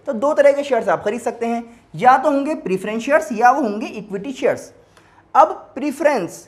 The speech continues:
क्या नाम दिया जा रहा है इनको, प्रेफरेंस। प्रेफरेंस है ना, समझ रहे हैं, किसी चीज़ को तरजीह देना, है ना। तो आप इनको क्या प्रेफरेंस दे रहे हैं जिस वजह से इनका नाम पड़ा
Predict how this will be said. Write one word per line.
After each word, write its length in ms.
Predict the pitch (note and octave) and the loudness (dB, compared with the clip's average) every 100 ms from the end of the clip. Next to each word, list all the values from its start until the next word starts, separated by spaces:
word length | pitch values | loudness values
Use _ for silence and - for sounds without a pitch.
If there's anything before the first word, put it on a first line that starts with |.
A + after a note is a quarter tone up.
| _ | _
क्या 160 | A#3 B3+ | 2 4
नाम 260 | C4 C4+ | 4 2
दिया 160 | B3+ C4+ | 0 0
जा 160 | C4 | 2
रहा 120 | C#4 C#4 | 2 2
है 120 | C#4 | 0
इनको, 240 | C#4+ F4 | 0 -4
प्रेफरेंस। 840 | F4 - A#3 A3+ A#3 B3 F#3+ - - _ _ _ _ | -8 -6 -4 -2 -2 -2 -4 -8 -18 _ _ _ _
प्रेफरेंस 460 | G#3 A3+ C4+ C#4+ C#4+ | -4 -2 4 2 4
है 60 | D4 | 0
ना, 80 | D#4 | 0
समझ 220 | D4 C#4+ | 0 0
रहे 120 | D#4+ | 0
हैं, 120 | G4+ | -2
किसी 200 | - A#3 C4+ | -8 -6 -6
चीज़ 240 | C4 A#3+ | -8 -8
को 100 | E4 | -8
तरजीह 400 | E4+ - B3+ C#4 | 2 4 4 -2
देना, 300 | A3 D3+ B2+ - | -4 -4 -8 -4
है 60 | |
ना। 120 | D4 B4 - _ _ _ | -4 -4 -10 _ _ _
तो 60 | E4 | -2
आप 480 | - A#3 C#4 E4+ A#3+ | 2 4 6 4 -2
इनको 340 | C4 B3+ D#4+ E4+ - | -8 -8 -8 -10 -2
क्या 220 | C4+ D#4 E4+ | 2 2 2
प्रेफरेंस 540 | - C4+ - D#4 F4 C4+ | -8 -10 -4 -4 -2 0
दे 160 | B3+ | 2
रहे 240 | B3 A3+ G#3 | 2 0 -4
हैं 260 | D3 - _ _ _ - | -8 -12 _ _ _ -16
जिस 340 | C#3+ B3+ C#4 | -10 -8 0
वजह 340 | G#3 G3+ G3+ F#3+ | 2 6 6 4
से 240 | F#3+ A3 | 2 0
इनका 460 | C#4 G3+ G3+ G#3 A3 | 2 -4 -6 -2 0
नाम 260 | G3 G3+ F#3+ | 0 -2 -2
पड़ा 200 | F#3 | -2